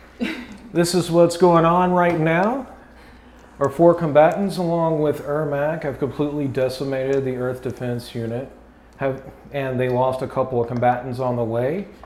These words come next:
Speaker 2: That the combatants don't know, but you, the audience, knows that Ermac stole the souls of Kano, Baraka,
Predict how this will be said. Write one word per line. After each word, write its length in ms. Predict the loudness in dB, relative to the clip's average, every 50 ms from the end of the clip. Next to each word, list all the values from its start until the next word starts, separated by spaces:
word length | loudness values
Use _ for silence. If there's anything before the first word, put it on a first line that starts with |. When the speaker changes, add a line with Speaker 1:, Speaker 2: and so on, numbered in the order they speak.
| -20 -20 -20 -20 -20 -14 -2 2
Speaker 2:
That 360 | 4 4 4 2 0 -2 -2
the 120 | -2 -2
combatants 540 | -2 -2 -2 -2 -2 -2 -2 -4 -6 -6 -6
don't 260 | -6 -6 -6 -6 -6
know, 460 | -4 -4 -4 -4 -6 -6 -8 -10 -12 -14 -20 -20 -20 -20 -16 -8 -6
but 220 | -4 -4 -4 -4
you, 180 | -4 -2 -2 -2
the 120 | -2 -4
audience, 520 | -6 -6 -6 -6 -6 -6 -6 -8 -10 -12
knows 540 | -12 -10 -10 -10 -10 -12 -14 -14 -16 -16 -18 -20 -20 -20 -20 -20 -20 -20 -10 -6
that 140 | -6 -6 -4
Ermac 480 | -4 -4 -4 -2 -2 -4 -4 -6 -8
stole 280 | -8 -8 -6 -4 -4 -4
the 100 | -4 -6
souls 640 | -6 -4 -2 0 2 2 2 0 0 -2 -4 -6 -10
of 260 | -10 -10 -10 -10 -10
Kano, 760 | -12 -12 -10 -8 -8 -6 -4 -4 -4 -4 -6 -8 -8 -10 -10 -12 -16 -20 -20 -20 -20 -20 -20 -20 -20 -20 -20 -20 -20 -20 -20 -20 -20 -20 -16 -10
Baraka, 760 | -6 -4 -4 -4 -4 -6 -8 -10 -10 -10 -8 -8 -8 -10 -12